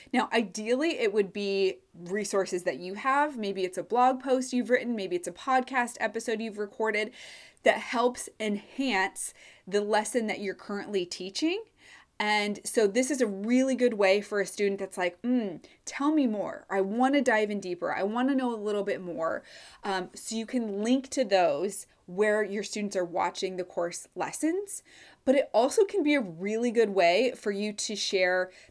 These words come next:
the books you've read. Maybe it's a podcast somebody else has recorded that's, um, in an industry that's related to you, but not exactly what you teach. Um,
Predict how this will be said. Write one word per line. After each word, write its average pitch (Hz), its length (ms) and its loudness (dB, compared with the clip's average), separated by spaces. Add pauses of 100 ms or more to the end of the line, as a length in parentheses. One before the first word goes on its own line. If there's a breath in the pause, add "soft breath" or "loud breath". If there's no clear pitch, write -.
the 190 100 -2
books 247 400 0
you've 254 200 -2
read. 240 240 4
Maybe 196 200 -2
it's 196 120 -2
a 185 40 -6
podcast 190 640 -2
somebody 190 460 -2 (140)
else 226 560 0 (260 loud breath)
has 254 300 4
recorded 247 640 4
that's, 185 340 0
um, 180 440 -2 (180)
in 196 160 -2
an 185 160 0
industry 202 480 2
that's 180 240 2
related 240 520 0
to 262 120 -2
you, 262 100 2
but 185 140 0
not 185 200 -2
exactly 180 520 -2
what 190 160 -4
you 180 180 -10
teach. 349 540 -2 (360 loud breath)
Um, 196 420 0